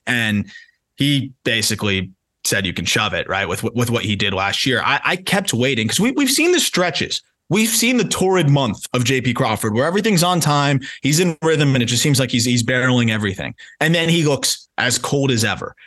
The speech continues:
And, and we just see the numbers just catapult, you know, back up and then back down, and then some, somehow finishes the season around a seven hundred O P S.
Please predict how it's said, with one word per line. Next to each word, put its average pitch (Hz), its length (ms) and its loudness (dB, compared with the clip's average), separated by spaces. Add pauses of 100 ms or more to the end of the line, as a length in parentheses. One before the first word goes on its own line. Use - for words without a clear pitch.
And, 123 160 0
and 131 160 0
we 131 80 2
just 123 180 0
see 123 280 0
the 123 280 0
numbers 127 460 0
just - 260 -8 (120)
catapult, 123 720 -2
you 117 120 -4
know, 104 140 -2
back 95 300 -4
up 247 240 0
and 151 100 2
then 123 140 2
back 95 240 -4
down, 202 260 2
and 147 100 2
then 123 140 0 (160)
some, 165 400 0
somehow 160 300 0
finishes 135 360 2
the 127 60 2
season 123 340 2
around 117 220 2
a 107 60 0
seven 104 240 0
hundred 101 240 0
O 85 100 0
P 85 180 -4
S. - 220 -4